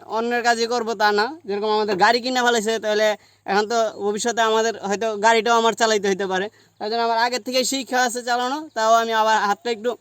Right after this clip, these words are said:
প্র্যাকটিস করে নিতেছি যেন প্রবলেম না হয়, নেক্সট টাইমে আমি টিপ মারতে পারি, ঠিক আছে? তো আপনাদেরকে একটু চালায় দেখাবো, ঠিক আছে?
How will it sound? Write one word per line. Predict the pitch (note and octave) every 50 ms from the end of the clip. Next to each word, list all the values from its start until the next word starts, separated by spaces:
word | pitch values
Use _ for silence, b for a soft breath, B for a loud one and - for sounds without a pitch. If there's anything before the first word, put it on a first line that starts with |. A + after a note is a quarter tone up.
| _ _ _ _ _ _ _ _ _ _ _ _ _ _ _ _
প্র্যাকটিস | - F#3+ G3+ F#3+ G#3+ F#3+
করে | - A3+ A3+ A3+
নিতেছি | A3+ A3+ G3 A#3 A3 - C4 D4 - - b b b b
যেন | - F#3 F#3+ G3 G3+
প্রবলেম | F#3+ G3 A3 G#3+ G3 G#3 G#3 G3+
না | G3 G3 F3+
হয়, | E3+ D3 C#3
নেক্সট | D3 E3 F3 - -
টাইমে | G#3+ G#3
আমি | G#3 G3+ G3+ G#3
টিপ | G3 - G#3 G3+ F#3+ G3
মারতে | G3 F#3 F3+ F3+ E3
পারি, | D3+ D3+ C3 A#2+ C3
ঠিক | - F#3
আছে? | A3+ A3 G#3+ G3+ E3 - b b b b b
তো | G3
আপনাদেরকে | G3 - A#3 A3+ A3+ A#3+ A#3 A#3
একটু | A3 A3
চালায় | G3+ A#3 A3 A3+ A3+ A3
দেখাবো, | G#3 G#3 F#3 F#3+ F3 E3 E3+
ঠিক | E3+ F#3+ A3+
আছে? | B3+ A3 A3